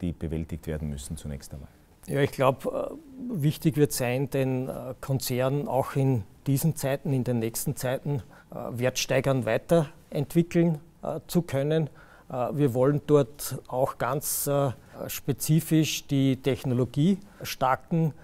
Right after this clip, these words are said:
Speaker 2: äh, Sektoren, äh, stärker wachsen lassen. Wir müssen uns dort die, die, die, die Rahmenbedingungen natürlich auch selbst schaffen, erfolgreich bleiben, finanzielle Spielräume auch schaffen. Und, äh,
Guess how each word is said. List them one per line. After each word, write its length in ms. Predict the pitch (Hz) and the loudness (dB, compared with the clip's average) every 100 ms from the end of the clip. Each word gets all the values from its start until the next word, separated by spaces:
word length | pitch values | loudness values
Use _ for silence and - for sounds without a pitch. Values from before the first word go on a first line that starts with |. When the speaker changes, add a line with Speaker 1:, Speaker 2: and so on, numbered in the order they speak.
| - - | -18 -6
Speaker 2:
äh, 180 | 131 139 | -4 -2
Sektoren, 720 | - 147 - 135 151 156 151 - - - | -2 -2 2 6 6 6 2 -4 -20 -10
äh, 260 | 131 135 135 | -6 -4 -4
stärker 420 | - 143 - 123 | 0 0 0 -2
wachsen 360 | 120 - - | -2 -2 0
lassen. 360 | 151 143 - 143 | 2 2 2 0
Wir 60 | 127 | 2
müssen 260 | 123 - | 0 0
uns 180 | 131 - | -2 0
dort 260 | 127 113 - | -4 -2 -2
die, 160 | 113 - - - - | -2 -4 -18 -20 -10
die, 140 | 120 110 | -6 -6
die, 200 | - 92 | -8 -14
die 160 | - 107 | -8 -4
Rahmenbedingungen 1120 | 113 131 175 170 - 170 175 165 160 160 - | 0 4 4 4 2 4 4 4 4 2 -2
natürlich 480 | 147 143 151 147 135 | -4 0 2 2 2
auch 140 | 123 | 0
selbst 420 | - 123 113 - | 0 -4 -4 -6
schaffen, 480 | 120 135 - 170 160 | -4 -4 0 0 0
erfolgreich 600 | 120 - 123 135 139 131 | -4 0 0 2 -2 -2
bleiben, 400 | - 120 117 139 | -4 -4 -2 -4
finanzielle 540 | - 127 117 - 120 117 | -2 0 0 -2 -2 -4
Spielräume 600 | - 160 165 156 156 151 - - - - | -4 -4 -2 -2 -2 -6 -10 -20 -20 -20
auch 260 | - 135 139 | 0 2 2
schaffen. 540 | - 127 135 - 151 - - - - - - | 2 2 2 0 -2 -2 -12 -20 -20 -20 0
Und, 500 | 143 139 143 - - | 4 6 4 2 4
äh, 160 | 131 | 4